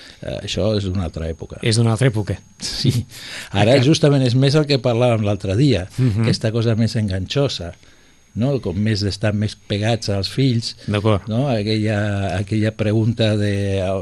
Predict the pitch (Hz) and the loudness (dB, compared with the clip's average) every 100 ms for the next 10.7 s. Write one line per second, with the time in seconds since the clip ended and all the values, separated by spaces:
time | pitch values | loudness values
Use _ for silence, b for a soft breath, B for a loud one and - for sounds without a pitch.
0 | 87 123 175 98 98 101 104 101 98 131 | -4 -6 -6 -6 -4 -2 -2 -2 0 2
1 | 151 - 107 - 95 95 101 92 104 95 | 0 -2 -4 -2 -4 -4 -2 -2 -2 -2
2 | 95 104 98 104 101 95 78 82 98 95 | -2 -2 0 0 0 -4 -6 -6 -6 -6
3 | 95 92 87 107 143 123 - B B B | -8 -6 -4 -2 0 -2 -6 B B B
4 | - 131 - 120 110 - 98 - - 127 | -6 -4 -2 -2 -2 -4 -6 -4 2 4
5 | 120 117 120 B B B B - - - | 4 2 -2 B B B B -20 -8 -2
6 | 104 107 - 123 131 131 110 - 139 143 | 0 0 2 2 4 2 0 4 6 8
7 | 131 110 120 156 - b b b _ _ | 8 6 2 -2 -12 b b b _ _
8 | - 107 120 110 98 101 101 B B - | -8 -4 -4 -4 -4 -6 -8 B B -6
9 | 110 104 - 110 117 107 117 110 98 98 | -4 0 0 2 2 2 2 2 0 -2
10 | 120 139 127 101 110 151 | 2 4 4 4 2 -2